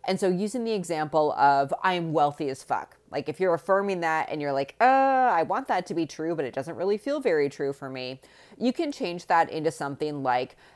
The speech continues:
"I am becoming," how do I wanna put this? "I am becoming more magnetic to money every day," right? That's, that's something that most of us can probably get behind because it's like,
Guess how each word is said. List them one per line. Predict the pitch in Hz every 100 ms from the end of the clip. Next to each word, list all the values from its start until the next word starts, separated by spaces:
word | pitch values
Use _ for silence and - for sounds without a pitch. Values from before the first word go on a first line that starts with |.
| _ _ -
"I | 185
am | 226 247 233
becoming," | 220 - 202 180 175 170 170 165 _ _ _ _ _ _ _ _ -
how | 190
do |
I | 165
wanna | 139 127
put | - -
this? | - - - _ _ _ _ _ _ _ -
"I | 202
am | 247
becoming | 262 - 233 214 196 165
more | 165 180
magnetic | 175 165 139 143 143 151
to | - 156
money | 139 131 156 175 -
every | 170 135 156
day," | 139 113 65 - 143 _ _
right? | 165 196
That's, | 220 240 -
that's | 180 233 247
something | - 240 233 233
that | 220 165
most | 170 170 190
of |
us | 165
can | - 165
probably | - 160 156 147 147
get | 135 -
behind | 135 135 127
because | 131 196 190
it's | -
like, | 180 160